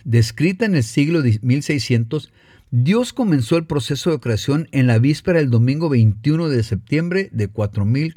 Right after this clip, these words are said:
cuatro antes de Cristo. Esa fecha está de acuerdo con el calendario gregoriano que se usa hoy. La evolución, el Dios de los académicos y sus contrapartes de noticias falsas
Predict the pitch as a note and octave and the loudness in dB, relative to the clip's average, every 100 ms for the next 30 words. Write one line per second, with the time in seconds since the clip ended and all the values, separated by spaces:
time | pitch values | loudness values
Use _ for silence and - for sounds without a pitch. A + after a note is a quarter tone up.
0 | _ - B2 C#3 - A2 A#2 A#2 G2+ F2 | _ -4 -4 -4 -6 -2 -2 -2 -4 -4
1 | F2+ F2 - G#2+ _ _ _ _ - - | -6 -6 -10 -16 _ _ _ _ -20 -20
2 | - - _ - F#3 A3+ G3 G#3 F#3+ D#3+ | -20 -20 _ 0 2 2 0 0 0 -2
3 | - E3+ F#3 F3 D#3 D#3 B2+ G2+ - - | 0 0 0 0 0 2 0 -4 -6 -2
4 | D#3+ F#3+ F3+ C#3 B2 B2 C#3+ C#3 A#2+ G2+ | 0 0 0 0 2 2 2 2 2 2
5 | G2+ A2 A#2+ C#3 A#2 A#2 A2+ G2+ G#2 A#2+ | 2 2 0 -2 -2 -2 2 0 0 0
6 | D#3 C#3 - _ _ _ _ _ - A#2+ | 0 -2 -6 _ _ _ _ _ 0 2
7 | C3 C#3 B2 A2+ F3 A3+ F3+ - - A#2 | 4 4 4 2 0 0 -2 -6 -8 2
8 | A2+ A#2+ C#3+ F#3+ F#3 F#3 F#3+ E3 D#3 D#3 | 4 4 2 0 -2 -4 -2 0 0 -2
9 | D#3 - D#3 C#3 E3 - B2+ A#2+ G#2 B2+ | -4 -4 -4 -4 -4 -4 -2 -2 -2 -4
10 | D3+ D#3+ C#3 A#2 G2+ C3+ B2+ D3+ - B2 | -2 -2 0 0 0 -2 -2 -6 -4 -2
11 | A#2+ D#3 | -2 -4